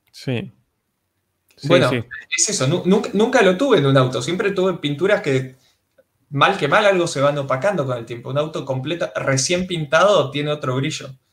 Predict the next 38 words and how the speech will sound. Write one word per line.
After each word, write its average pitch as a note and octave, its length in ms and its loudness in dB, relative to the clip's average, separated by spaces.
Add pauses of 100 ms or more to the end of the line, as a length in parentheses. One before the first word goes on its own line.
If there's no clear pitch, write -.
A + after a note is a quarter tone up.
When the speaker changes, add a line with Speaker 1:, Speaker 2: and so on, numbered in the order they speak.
(120)
Speaker 2:
tiene C3 180 0
otra C3+ 260 2
textura, D3 600 0
tiene C3 220 0
todo. - 360 -4 (960)
Speaker 1:
Bueno, D3 160 4
ahí, D#3+ 160 4
ahí D#3 140 4
tiene E3+ 220 2
razón D3 260 2
lo B2+ 80 2
que B2+ 80 0
dice C3 100 0
Samuel. C3+ 460 -4
La C3+ 180 2
R C#3+ 140 -2
X C#3+ 160 -8
siete E3 360 -6
es, - 180 -14
yo - 160 -12
me D3+ 80 -2
había D#3 140 2
olvidado, C3+ 480 0 (200)
pero A#2 160 -2
bueno, A#2+ 200 0
pasó B2+ 200 -2
hace B2 140 -2
tanto C3+ 200 2
tiempo. C#3 360 2 (440)
La C3+ 140 4
R D3 120 4
X C3+ 100 -4
siete D#3+ 180 -4
yo D3+ 140 -6
la C3+ 120 0
pinté C3 160 -4
completa B2+ 360 -4
también, - 280 -10